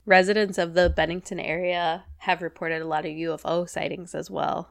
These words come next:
As we talked about, I think the last episode, U F Os are also now known as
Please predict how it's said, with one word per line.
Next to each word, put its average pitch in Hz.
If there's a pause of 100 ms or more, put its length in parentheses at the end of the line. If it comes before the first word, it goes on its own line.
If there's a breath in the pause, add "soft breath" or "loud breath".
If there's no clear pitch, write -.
As 180
we 175
talked 160
about, 151
I 165
think 165
the 156
last 151
episode, 151
U 147
F 151
Os 151
are -
also 165
now 143
known 139
as 147